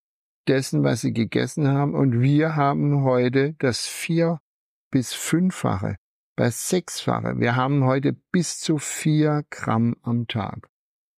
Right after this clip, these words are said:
Das heißt also, unsere Nieren kommen unter Stress,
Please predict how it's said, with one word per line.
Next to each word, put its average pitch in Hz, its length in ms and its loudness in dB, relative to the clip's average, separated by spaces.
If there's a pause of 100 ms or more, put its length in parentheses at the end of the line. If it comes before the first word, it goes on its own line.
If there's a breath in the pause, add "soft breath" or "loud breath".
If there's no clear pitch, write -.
(120)
Das 131 220 0
heißt 156 420 0
also, 131 340 0
unsere 139 420 0
Nieren 156 540 2
kommen 143 320 0
unter 139 380 0
Stress, - 800 -6